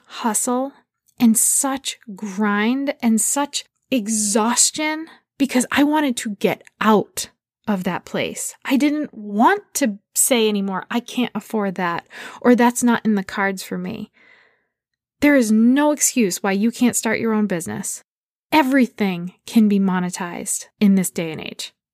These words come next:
And if it's not coming through an online business or a network marketing business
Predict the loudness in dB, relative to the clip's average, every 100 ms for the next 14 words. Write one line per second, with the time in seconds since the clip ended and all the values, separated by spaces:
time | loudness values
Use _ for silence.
0 | _ _ -4 -2 -2 -2 -8 -6 -4 0
1 | -2 2 4 4 4 2 2 2 2 0
2 | 0 0 -4 -4 -4 -4 -2 -2 -4 -2
3 | 0 0 -2 -4 -4 -4 -4 -6 -10